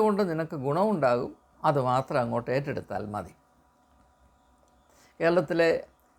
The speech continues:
സുവിശേഷ കച്ചവടം കൊണ്ട് വലിയ കോടീശ്വരനായ ഒരാളെപ്പറ്റി വിമർശനം ഈ അടുത്ത കാലത്തുണ്ടായപ്പോൾ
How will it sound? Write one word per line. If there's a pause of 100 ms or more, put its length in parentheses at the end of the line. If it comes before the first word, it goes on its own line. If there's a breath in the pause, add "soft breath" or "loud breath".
(160)
സുവിശേഷ (760)
കച്ചവടം
കൊണ്ട്
വലിയ (120)
കോടീശ്വരനായ (120)
ഒരാളെപ്പറ്റി (100)
വിമർശനം (180)
ഈ
അടുത്ത
കാലത്തുണ്ടായപ്പോൾ